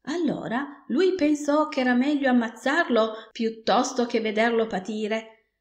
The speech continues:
Li avrebbe ammazzati tutti, quei figliuoli, ad uno ad uno, e cominciava da questo.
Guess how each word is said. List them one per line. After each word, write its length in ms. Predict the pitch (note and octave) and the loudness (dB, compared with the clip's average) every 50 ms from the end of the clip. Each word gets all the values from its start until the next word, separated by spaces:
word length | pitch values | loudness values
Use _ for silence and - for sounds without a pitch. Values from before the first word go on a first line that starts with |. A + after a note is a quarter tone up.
| _ _ - | _ _ -6
Li 160 | G#3 G#3 A#3 | 0 0 0
avrebbe 480 | A3 G#3+ G3+ A3 C4 D#4 D4 D4+ C#4+ C4+ | 0 0 0 0 0 0 -2 -2 -2 0
ammazzati 760 | C4+ C4 C4+ C4+ C4 - - - B3+ C#4+ D4+ D4 C#4 C4+ B3+ | 2 2 2 2 0 -4 -2 0 0 0 0 0 -2 -4 -2
tutti, 600 | - G#3 G3+ G3+ - - - A3 G#3+ A3+ - _ _ | -2 -2 -2 -4 -6 -8 -8 -8 -8 -8 -10 _ _
quei 220 | - A3 G#3+ A3 | -4 -2 -2 -2
figliuoli, 720 | A3 - A3 G#3 G#3 G#3 G3+ F#3 G3+ G#3 G#3 A3 A3 A3 - - - - - - - | -4 -4 -6 -4 -2 0 0 0 2 0 0 -2 -2 -4 -6 -14 -20 -20 -20 -10 -4
ad 240 | G#3 A3 A3+ A3 A#3+ | 0 0 0 2 2
uno 380 | D4+ F#4 G4+ G4 F4 F4 E4 | 4 4 4 6 6 4 4
ad 180 | D4+ C4+ A#3 G3+ | 4 2 2 0
uno, 760 | G3+ G#3 G3+ G3+ A3 G#3+ A3+ A3 - - - _ _ _ _ _ | -2 0 0 0 0 0 -2 -2 -6 -14 -20 _ _ _ _ _
e 160 | - - B3 | -6 -6 -6
cominciava 800 | B3 - B3+ C4 C#4 C#4 C4 C4 C4+ - C#4+ D4+ E4+ D#4 D#4 D4+ | -2 -2 -2 0 0 0 -2 -2 -4 -2 -2 -2 0 0 0 0
da 180 | C#4+ C#4+ C4 - | 0 -2 -4 -2
questo. 760 | F#3+ F3 E3 F3 F3+ - - - G#3+ G#3+ G#3+ - - _ _ | -2 -2 -2 -2 -6 -8 -8 -8 -8 -8 -8 -12 -20 _ _